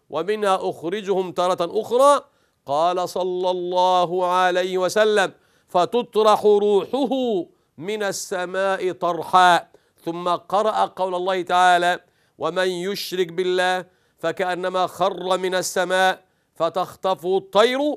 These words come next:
أو تهوي به الريح في مكان سحيق". فتعاد روحه في جسد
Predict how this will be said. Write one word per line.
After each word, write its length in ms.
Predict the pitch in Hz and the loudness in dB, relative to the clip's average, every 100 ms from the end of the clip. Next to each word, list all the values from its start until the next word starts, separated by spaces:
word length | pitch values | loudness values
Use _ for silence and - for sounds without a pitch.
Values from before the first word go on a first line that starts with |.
| - _ _ 156 | -8 _ _ -2
أو 220 | 175 165 | 0 -2
تهوي 580 | 196 190 170 180 185 175 | -2 -2 -2 -6 -8 -8
به 300 | 185 175 180 | -6 -4 -4
الريح 540 | 147 180 185 170 170 | -4 -4 -2 -2 -8
في 320 | 151 190 185 | -8 -6 -4
مكان 680 | 170 165 165 170 180 185 190 | -4 -4 -4 -2 0 -2 -6
سحيق". 600 | - 156 160 147 135 _ _ _ _ _ _ | -2 -2 -2 -6 -10 _ _ _ _ _ _
فتعاد 600 | 190 196 202 226 269 247 | -2 0 2 6 6 4
روحه 340 | 262 202 247 | 0 0 0
في 200 | 247 226 | 0 -2
جسد 280 | 220 220 - | -2 -2 -6